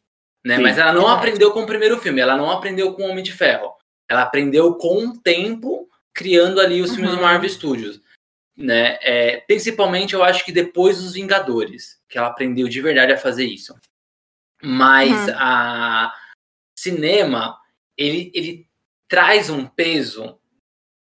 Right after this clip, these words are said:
Speaker 1: que vem muito com a seriedade. Então, mesmo sendo um cinema, mesmo sendo um filme de comédia, tá? Mas ele vem, e, acho que não é, não é o tema, o gênero dele, mas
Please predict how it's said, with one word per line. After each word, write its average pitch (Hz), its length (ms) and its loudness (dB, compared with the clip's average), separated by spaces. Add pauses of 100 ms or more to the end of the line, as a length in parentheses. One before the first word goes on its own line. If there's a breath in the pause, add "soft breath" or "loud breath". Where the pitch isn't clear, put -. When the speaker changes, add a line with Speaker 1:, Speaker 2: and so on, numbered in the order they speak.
(560)
Speaker 1:
que 165 360 -6
vem 156 260 0
muito 202 500 -2
com 202 100 -4
a 196 80 2
seriedade. 180 960 -2 (440)
Então, - 120 -14
mesmo 220 340 4
sendo 220 220 -4
um 208 60 -4
cinema, 185 540 -2
mesmo 185 220 -4
sendo 208 180 -4
um 190 60 -4
filme 185 180 -8
de - 120 -8
comédia, 123 640 -2
tá? 110 340 -6 (340 loud breath)
Mas 123 220 0
ele 165 180 0
vem, 190 380 -2
e, 135 200 0
acho 123 200 -2
que 143 80 -8
não 143 160 -2
é, 147 100 0
não 147 140 -2
é 147 60 4
o 156 140 -2
tema, 117 400 0
o 104 80 -8
gênero 117 320 -4
dele, 117 240 -4
mas 120 260 -8